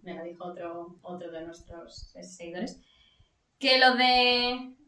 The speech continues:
inhalar es una forma de investidura que no se ve solamente aquí. Es decir,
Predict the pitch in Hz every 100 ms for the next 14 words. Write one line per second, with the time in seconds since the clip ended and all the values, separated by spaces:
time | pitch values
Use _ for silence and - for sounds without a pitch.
0 | _ _ _ _ _ - 262 247 262 302
1 | 302 339 494 - _ _ _ _ - 262
2 | 277 - - - 254 277 269 262 269 269
3 | 269 254 254 254 247 247 262 294 302 311
4 | 349 - 233 220 240 269 269 247 262 269
5 | 240 220 285 294 240 185 185 180 _ -
6 | - - - - - _ - 269 262 262
7 | 175 -